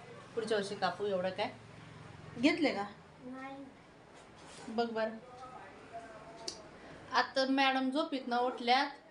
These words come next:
Speaker 1: कधी तीन का चार वाजता झोपली होती ना?
Speaker 2: हा.
Speaker 1: डोकं दुखायला लागलंय, मम्मी माझं उलटी हो-, झाल्यासारखं होतंय, काय होतंय, हे होतंय,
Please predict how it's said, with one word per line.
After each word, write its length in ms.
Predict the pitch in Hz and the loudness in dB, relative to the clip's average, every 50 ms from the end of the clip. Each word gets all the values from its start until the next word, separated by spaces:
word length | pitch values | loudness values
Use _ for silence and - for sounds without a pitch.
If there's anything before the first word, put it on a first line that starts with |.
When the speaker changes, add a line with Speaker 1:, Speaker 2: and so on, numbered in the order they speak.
| - - - - - - - - - | -20 -20 -20 -20 -20 -20 -16 -8 -6
Speaker 1:
कधी 260 | 269 269 285 320 370 | -4 -2 0 0 0
तीन 380 | 370 - - - 339 349 359 349 | -2 -4 -4 -2 -2 -2 -2 -2
का 80 | 381 | -2
चार 240 | 370 - 370 349 349 | 0 2 4 6 6
वाजता 260 | 359 359 339 - 370 | 6 6 4 2 -2
झोपली 300 | 302 311 311 - - 285 | -2 -2 -2 -2 -2 -2
होती 120 | 262 269 269 | -2 0 0
ना? 140 | 269 330 - - - - - - - - - | 0 0 0 -4 -8 -16 -20 -20 -20 -18 -16
Speaker 2:
हा. 80 | 254 240 233 220 220 214 - - - - - - - - - - - - | -14 -14 -14 -14 -14 -16 -16 -18 -20 -20 -20 -20 -20 -18 -18 -18 -8 0
Speaker 1:
डोकं 360 | 220 254 262 262 262 269 269 262 | 4 4 6 6 6 4 4 4
दुखायला 320 | 262 262 254 254 247 247 | 4 6 8 8 8 8
लागलंय, 280 | 247 240 240 247 247 247 | 6 4 6 4 4 4
मम्मी 320 | 247 240 240 240 240 240 | 4 2 0 2 2 2
माझं 360 | 240 240 240 240 240 240 240 | 2 4 4 4 2 2 0
उलटी 180 | 240 240 233 254 | -2 0 2 2
हो-, 220 | 254 240 240 233 | 2 4 2 2
झाल्यासारखं 520 | 226 226 226 226 220 220 233 233 226 226 226 | 0 0 2 2 2 0 0 -2 -2 0 0
होतंय, 400 | 214 208 208 - 220 220 220 220 | 0 0 2 2 2 4 2 2
काय 260 | 220 - 226 226 226 | 4 4 4 6 4
होतंय, 340 | 214 202 196 - 220 220 220 | 4 0 0 0 0 0 2
हे 180 | 220 226 226 | 2 2 2
होतंय, 480 | 233 226 202 190 196 - 220 220 220 | 2 2 0 0 0 0 0 0 0